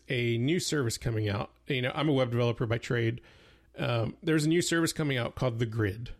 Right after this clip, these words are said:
right? And it was,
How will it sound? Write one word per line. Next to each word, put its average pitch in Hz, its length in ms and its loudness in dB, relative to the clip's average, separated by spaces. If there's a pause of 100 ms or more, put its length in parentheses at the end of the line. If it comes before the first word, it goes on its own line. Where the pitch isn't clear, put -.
(140)
right? 110 360 0 (600)
And 120 520 0 (180)
it 156 120 2
was, 160 440 2